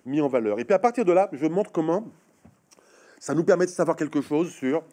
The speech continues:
Euh, euh, une région que vous connaissez pas. Voilà. Et, euh, qui peut être, par exemple, euh, bah, bah, est-ce que vous saviez, par exemple, que, euh, euh, qu'il y a eu des royaumes,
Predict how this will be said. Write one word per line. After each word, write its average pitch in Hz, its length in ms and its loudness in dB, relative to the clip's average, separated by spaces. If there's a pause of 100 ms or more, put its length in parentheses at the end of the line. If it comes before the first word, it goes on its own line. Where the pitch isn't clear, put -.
(520)
Euh, 110 400 2 (260)
euh, 87 320 -2 (540)
une 143 160 0
région 131 340 0
que 165 140 -2
vous 123 160 -4
connaissez 117 360 -4
pas. 90 280 -8
Voilà. 85 160 -12 (100)
Et, 127 160 0
euh, 110 240 0
qui - 160 -12
peut 120 140 -2
être, 127 120 -2
par 90 140 -8
exemple, 113 380 -4
euh, 101 180 -2
bah, 95 180 -6
bah, 90 140 -8
est-ce 92 140 -16
que 123 80 -4
vous 135 160 -4
saviez, 113 420 -2
par 113 140 -4
exemple, 113 340 -4
que, 131 100 -6
euh, 127 320 0 (520)
euh, 104 180 -2
qu'il 110 180 -8
y - 20 0
a 107 40 0
eu 151 140 2
des 139 100 4
royaumes, 139 580 0